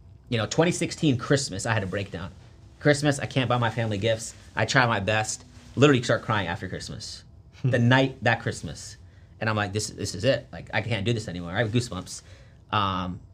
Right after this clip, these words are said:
Speaker 1: December twenty seventeen Christmas, you know, things were a lot better and so on and so forth. But, yeah. And that was because, like, the relationships.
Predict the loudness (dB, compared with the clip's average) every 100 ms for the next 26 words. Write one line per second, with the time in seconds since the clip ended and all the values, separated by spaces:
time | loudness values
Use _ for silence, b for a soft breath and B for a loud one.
0 | -6 2 4 4 2 0 0 2 0 0
1 | 0 -2 -2 -8 -4 -4 -2 -4 -2 -2
2 | 0 0 2 0 -2 -6 -8 -6 -2 -2
3 | -2 -6 -4 -2 -2 -2 -8 -8 b b
4 | b b -8 -6 -4 -8 b b 2 6
5 | 6 4 2 4 2 0 -2 -2 -2 -2
6 | -2 0 0 -2 -10 -10